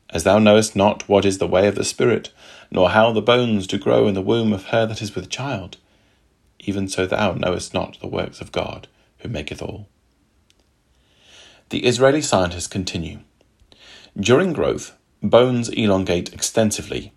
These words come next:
by advancement of the two growth plates away from the superstructures. It is therefore expected that during elongation, superstructures would remain at their original position,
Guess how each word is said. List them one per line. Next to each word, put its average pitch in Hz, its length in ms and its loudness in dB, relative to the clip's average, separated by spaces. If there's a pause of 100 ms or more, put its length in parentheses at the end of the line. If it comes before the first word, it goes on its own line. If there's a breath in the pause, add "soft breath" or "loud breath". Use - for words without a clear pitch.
(140)
by 90 160 4
advancement 113 600 2
of - 80 -10
the 95 100 -4
two 98 220 2
growth 95 320 2
plates - 420 -4
away 85 260 -2
from 101 200 -4
the 104 60 -2
superstructures. - 800 -6 (800 soft breath)
It - 120 -6
is 82 80 -6
therefore 107 340 6
expected - 460 0
that - 160 -2
during 113 280 0
elongation, 90 800 -2 (300 loud breath)
superstructures - 800 0
would 104 220 0
remain 101 400 0
at - 240 -4
their 90 260 0
original 92 380 -4
position, 104 560 -6